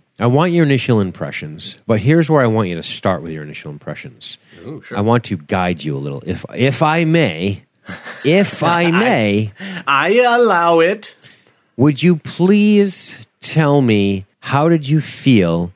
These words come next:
Speaker 1: about how Starbuck gets off-world in this episode? Go.
Speaker 2: Okay. I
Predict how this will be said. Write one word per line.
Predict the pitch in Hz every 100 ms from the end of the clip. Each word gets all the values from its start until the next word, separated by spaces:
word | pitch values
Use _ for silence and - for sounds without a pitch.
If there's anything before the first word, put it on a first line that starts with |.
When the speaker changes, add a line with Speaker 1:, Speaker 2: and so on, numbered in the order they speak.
| _
Speaker 1:
about | 110 110 104
how | 98 87
Starbuck | - - - 113 113 120 117
gets | 107 87 - -
off-world | 95 98 - 90 90 76 76 82
in | 78 90 82
this | 85 -
episode? | 82 - - 71 67 60 _ _ _ _ _ -
Go. | 104 76 65 - _ -
Speaker 2:
Okay. | 104 98 151 175 73 - _ 131
I | 139 156 175 185 185